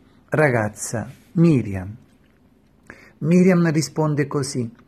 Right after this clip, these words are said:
dicendo, "Eccomi, vengo,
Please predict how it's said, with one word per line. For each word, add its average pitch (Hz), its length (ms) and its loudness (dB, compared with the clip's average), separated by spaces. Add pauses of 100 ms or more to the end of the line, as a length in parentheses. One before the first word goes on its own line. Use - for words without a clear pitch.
(340)
dicendo, 135 800 -4
"Eccomi, 117 720 -6 (960)
vengo, 127 720 0